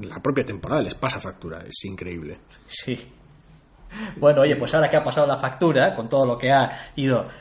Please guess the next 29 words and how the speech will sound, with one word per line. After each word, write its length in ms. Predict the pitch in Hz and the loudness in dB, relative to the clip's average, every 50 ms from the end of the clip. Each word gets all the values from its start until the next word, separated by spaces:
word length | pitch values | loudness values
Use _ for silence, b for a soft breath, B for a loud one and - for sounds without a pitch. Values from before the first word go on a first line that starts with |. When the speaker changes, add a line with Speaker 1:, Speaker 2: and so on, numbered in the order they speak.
| B B B - | B B B -8
Speaker 2:
recopilando 880 | 123 127 127 127 131 127 131 117 - 117 123 151 151 147 135 127 131 | -6 -4 -2 -2 -2 0 -2 -2 -2 0 4 4 4 4 4 4 4
y 80 | 156 151 | 4 4
recaudando, 840 | 131 120 117 - 113 107 110 113 135 151 143 139 135 127 131 175 | 4 0 -2 -2 -4 -2 0 2 4 4 4 2 2 2 2 2
o 200 | 196 120 117 117 | 2 0 -2 -2
lo 120 | 113 113 113 | -2 -2 -4
que 120 | - 117 | -4 -2
sea, 400 | - 143 139 139 160 - - B B B B B B - | -2 0 2 2 2 2 0 B B B B B B -10
pues 200 | 117 104 - - | -8 -8 -8 -6
que 120 | - 113 | -6 -6
se 140 | - 104 98 | -6 -6 -8
preparen 380 | - 101 98 120 127 120 110 | -8 -6 -2 -2 0 -2 -2
para 160 | 113 113 110 101 | -4 -6 -6 -6
la 100 | 101 101 | -8 -8
siguiente, 500 | - - 104 120 117 - - 117 - - | -8 -6 -6 -6 -6 -6 -10 -14 -14 -8
que 300 | - 135 131 147 160 170 | -2 0 4 6 6 4
es 80 | 156 | 4
una 180 | 165 156 151 143 | 2 0 0 0
serie 320 | - 170 175 185 196 196 | 2 2 2 2 0 0
que 320 | 196 147 135 131 - - 131 | 0 -2 -2 -2 -4 -4 0
yo 180 | 127 147 185 | 4 4 4
sigo 240 | 175 - 147 135 139 | 4 4 2 2 4
viendo 200 | 139 156 156 160 170 | 4 4 4 4 2
encantado 420 | 160 147 - 127 127 123 131 131 | 2 2 0 -2 0 2 2 4
de 80 | 131 123 | 4 4
la 80 | 120 | 4
vida. 100 | 127 127 113 107 | 2 2 0 0
Es 60 | - | -4
decir, 140 | 120 104 107 | -8 -10 -10
me 80 | 110 | -12